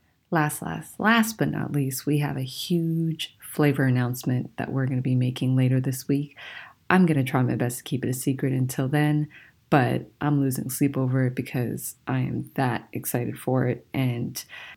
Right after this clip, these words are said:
thank you, thank you, thank you to everyone who came out to Larry's Market on Friday and tasted Mumgry. We loved meeting everyone, and we really appreciate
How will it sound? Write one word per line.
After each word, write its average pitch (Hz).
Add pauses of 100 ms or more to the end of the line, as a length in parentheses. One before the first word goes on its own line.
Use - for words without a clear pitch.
(380)
thank 175
you, 175
thank 156
you, 151
thank 151
you 143
to - (120)
everyone 165
who 156
came 147
out 135
to 147
Larry's 135
Market 131
on 131
Friday 127 (320)
and 117
tasted 175
Mumgry. 143 (240)
We 160
loved 165
meeting 160
everyone, 147 (400)
and 143
we 147
really 151
appreciate 143